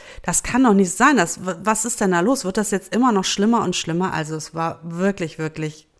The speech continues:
wirklich nicht schön. Aber es ist halt so, wie es ist und das Leben hat immer Höhen und Tiefen und warum ich diese Folge jetzt aber unbedingt heute aufnehmen wollte, war,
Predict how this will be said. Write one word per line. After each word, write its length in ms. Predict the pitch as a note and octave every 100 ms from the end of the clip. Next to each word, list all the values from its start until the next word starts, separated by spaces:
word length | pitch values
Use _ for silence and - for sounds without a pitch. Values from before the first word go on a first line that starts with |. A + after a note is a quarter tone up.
| _
wirklich 600 | F3+ E3+ F3+ F3 D3+ -
nicht 140 | D3+
schön. 240 | - D#3 -
Aber 380 | G3 G#3+ G#3+ - - - - - - - -
es 160 | - G#3
ist 220 | A3+ -
halt 160 | A3+ -
so, 160 | G#3+
wie 60 | F#3
es 140 | F#3
ist 280 | - B3+ D4
und 100 | A3
das 220 | G3+ G3+
Leben 320 | G3+ A3+ A3+ G#3
hat 140 | G3+
immer 280 | G3+ G3 F#3+
Höhen 400 | G3+ G#3+ A3 G#3
und 160 | F3+
Tiefen 540 | - - A#3 B3+ C#4+ B3+
und 240 | G3 F#3+
warum 480 | F3+ F3 F3+ B3 B3+
ich 120 | A3+
diese 260 | - G#3 G#3
Folge 380 | - G#3 A3+ G#3+
jetzt 180 | G3+ -
aber 240 | F#3+ F#3
unbedingt 420 | G3+ A3+ G#3 G3+
heute 340 | G3+ G3+ G#3 -
aufnehmen 540 | G3+ - G3+ F#3 F3+
wollte, 520 | F3+ A3 B3 G#3 D#3
war, 420 | G3 F#3 D#3 D#3